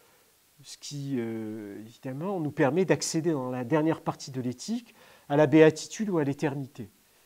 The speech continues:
Euh, puisqu'il n'y a pas une, une part de mystère qui resterait irréductible à la connaissance, mais que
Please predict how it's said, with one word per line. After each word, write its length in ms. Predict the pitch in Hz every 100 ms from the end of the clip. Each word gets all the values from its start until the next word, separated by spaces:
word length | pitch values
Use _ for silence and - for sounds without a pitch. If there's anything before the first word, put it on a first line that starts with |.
| _ _ 113
Euh, 800 | 113 110 107 107 107 104 104 113 -
puisqu'il 320 | - - 127
n'y 100 | 127
a 60 | 123
pas 180 | 196 196
une, 300 | 165 131 113 - - -
une 140 | 139 139
part 220 | 180 135
de 100 | 156
mystère 600 | 151 - - 214 233 147
qui 160 | -
resterait 440 | 151 180 - 165 170
irréductible 880 | 175 185 190 175 - - 233 202 - - - -
à 80 | 156
la 100 | 156
connaissance, 600 | 190 160 143 - 247 -
mais 120 | 170
que 260 | 170 202